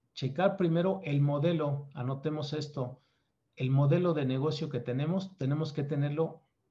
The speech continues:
bien definido, ¿sí? Si no tenemos un modelo de, de negocio bien definido, vamos a perdernos en el inter,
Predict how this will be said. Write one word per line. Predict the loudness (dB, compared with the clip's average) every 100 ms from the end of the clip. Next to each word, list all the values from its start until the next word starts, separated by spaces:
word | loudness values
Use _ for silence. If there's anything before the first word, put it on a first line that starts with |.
| _ _
bien | -8 0 2 2
definido, | 0 -2 -2 -4 -10 _ _ _
¿sí? | -12 -10 -10 -14 _ _ _
Si | -4 2
no | 2
tenemos | 4 2 2 -2
un | 0
modelo | 2 2 2 0
de, | -2 -4
de | -6
negocio | -4 -2 -2 -4 -6 -4
bien | -2 -2
definido, | -4 -4 -2 -4 -6 -10 _ _ _ -4
vamos | 0 2 0 -2
a | -2
perdernos | -2 -2 0 0 0 -2
en | -2
el | -2 -2
inter, | -2 0 -2 -4